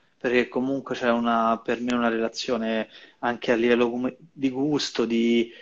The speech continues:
di, di heritage rispetto a quello che, che, che era. E anche lì io sono sempre stato onesto, cioè l-, devo scegliere quello che, che poi mi piace, no? Perché poi giustamente un, un marchio così enorme e così importante deve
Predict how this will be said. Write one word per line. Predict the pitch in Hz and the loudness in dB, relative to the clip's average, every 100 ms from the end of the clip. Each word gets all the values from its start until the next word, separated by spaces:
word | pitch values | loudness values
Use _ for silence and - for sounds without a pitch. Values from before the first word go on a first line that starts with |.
| - _ | -20 _
di, | 123 117 117 117 127 131 180 | -2 0 2 0 0 -4 -4
di | 196 156 123 | -8 -4 6
heritage | 123 131 123 123 117 113 117 - | 10 10 8 6 4 4 0 -2
rispetto | 123 123 - 135 - | -4 -4 -2 -2 -2
a | |
quello | - 135 127 | 0 2 4
che, | 120 127 - | 2 -2 -4
che, | - - - | -10 -10 -10
che | - 127 123 | 2 4 4
era. | 117 117 - | 4 2 2
E | 143 | 4
anche | 143 170 151 | 4 4 0
lì | 170 151 202 | 6 6 6
io | 147 | 2
sono | 131 | 0
sempre | 120 127 127 | -4 -8 -8
stato | - 131 | -6 -4
onesto, | 127 143 - - 110 - - - - | 0 0 0 -6 -8 -8 -20 -20 -6
cioè | - | 0
l-, | 117 - | 0 -2
devo | - 135 143 | 0 2 4
scegliere | - - 165 123 120 | 4 4 6 6 4
quello | 117 117 | 4 2
che, | 117 113 110 110 | 2 2 0 -2
che | - | -8
poi | - 117 110 117 - | 0 0 0 -4 -8
mi | 123 117 | -8 0
piace, | 123 113 110 113 | 2 2 -2 -2
no? | 113 151 - - - _ | -2 -4 -10 -20 -20 _
Perché | 123 120 | -4 2
poi | 143 | 2
giustamente | 123 - 127 139 131 123 | 2 -4 -4 -4 -2 -2
un, | 120 - | -2 -6
un | - 131 | -8 0
marchio | 131 - - | 0 0 -10
così | 123 113 | -8 -2
enorme | 131 135 156 139 123 113 110 - _ _ - | -2 0 0 -2 0 -2 -2 -10 _ _ -10
e | 117 | -4
così | 135 120 | -2 0
importante | 131 - 123 - 143 143 127 120 | -2 -2 -6 0 0 0 -2 2
deve | 123 120 117 - | 4 4 2 0